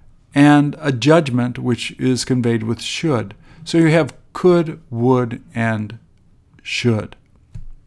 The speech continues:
In conversation, feelings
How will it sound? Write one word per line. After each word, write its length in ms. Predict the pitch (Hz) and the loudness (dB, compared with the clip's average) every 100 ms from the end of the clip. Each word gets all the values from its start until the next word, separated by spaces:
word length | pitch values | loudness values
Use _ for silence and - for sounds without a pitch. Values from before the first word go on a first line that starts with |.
| - - - - - _ _ - - _ _ _ _ _ _ _ _ _ _ _ _ | -20 -20 -20 -20 -20 _ _ -20 -20 _ _ _ _ _ _ _ _ _ _ _ _
In 180 | 156 156 | -4 -2
conversation, 840 | 143 185 190 170 165 156 143 151 143 | 2 2 2 0 0 0 -2 -4 -6
feelings 760 | - 156 147 147 143 135 - | -4 -2 -2 -2 -4 -6 -12